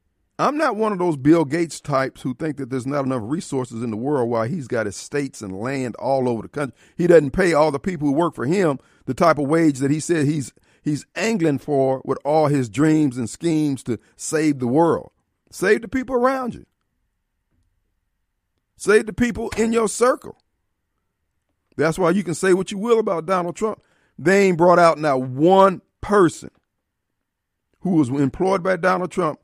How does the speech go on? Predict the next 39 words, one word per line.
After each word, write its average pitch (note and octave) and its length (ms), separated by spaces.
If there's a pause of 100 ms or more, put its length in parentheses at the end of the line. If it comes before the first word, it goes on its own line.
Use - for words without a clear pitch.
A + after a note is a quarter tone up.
(800)
who, E3 280
and A#3 260
they C4 100
could A#3 200
have B3 120
done D4 220
it D#4+ 120
easily E4 440 (160)
if F3+ 140
there F#3 160
be A#3 200
such D#3 320
person. G2+ 360 (640)
Not F3+ 260
one A3 220
person F3+ 360
said, C#3 180
"Man, C3+ 300
I B2 80
didn't C#3 180
even A2+ 100
make A2+ 140
enough A#2 220
money A#2+ 200
to C#3 80
survive. F2+ 320 (1300)
I A#2+ 100
was C3 140
living B2+ 260
from A#2 160
pillar A#2 240
to B2 80
post." - 340
Not D#3+ 280
one. D#3+ 460 (4000)
But A#2 100
seriously, B2 560
real D3 240
talk. - 300